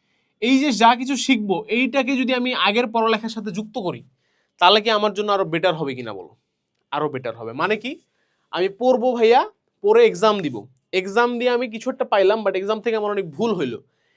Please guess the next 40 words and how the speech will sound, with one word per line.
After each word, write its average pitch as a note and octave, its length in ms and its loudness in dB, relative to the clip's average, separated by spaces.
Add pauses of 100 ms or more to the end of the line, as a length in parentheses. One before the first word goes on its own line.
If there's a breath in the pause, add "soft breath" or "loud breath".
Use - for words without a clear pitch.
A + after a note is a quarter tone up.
(140)
কি B3+ 160 0
কি C#4+ 120 0
ভুল A#3+ 240 0
হইলো C4+ 220 2
এক্স্যাক্ট A3+ 500 0
সেই B3 260 -4
জিনিসগুলোই A#3+ 460 -2
আমি A3 200 0
আবার G#3+ 260 2 (260)
নতুন G3 260 0
করে F3+ 160 2
পড়লাম, B2 400 -6 (320)
আবার A3+ 280 4
এক্সাম A#3+ 320 2
দিলাম, C4 220 0
আবার A3 260 2
কিছু A3+ 200 -8
ভুল F3+ 200 -2
হইলো, C#3 200 0
কি C3+ 140 -16
কি B3 100 -8
ভুল A3 200 -2
হইলো C4 160 0
আবার A3 220 4
নতুন G3 240 -4
করে F3 140 -4
পড়লাম। C3+ 380 -6
This A3+ 200 -6 (140)
loop B3+ 180 2 (580)
এখানে G3+ 240 -4
যে G#3 100 -4
ক্রিয়েট G3 280 0
হচ্ছে, G3 220 -4
এটাকে F#3+ 200 -4
আমরা E3+ 140 -4
বলি F#3+ 220 -6
ফিডব্যাক F#3+ 580 -4
লুপ, A2+ 160 -12 (380)
ঠিক B3+ 120 -4
আছে? C#4+ 120 -2